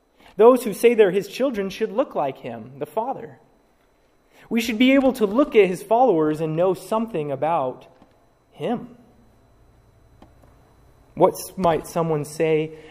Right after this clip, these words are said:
about God from looking at your life? It's a tough question.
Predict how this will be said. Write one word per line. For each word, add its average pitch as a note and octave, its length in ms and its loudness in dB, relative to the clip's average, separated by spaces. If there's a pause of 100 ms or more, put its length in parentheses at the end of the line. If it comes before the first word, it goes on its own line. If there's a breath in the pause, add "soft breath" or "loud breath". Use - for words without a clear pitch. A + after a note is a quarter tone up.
about D3 300 0
God D3+ 320 0
from C#3 240 -10
looking D3+ 300 -8
at C#3+ 100 -6
your D#3 160 -8
life? A#2+ 360 -10 (4000 soft breath)
It's - 120 -10
a - 20 -6
tough D#3 240 -2
question. E3 520 -2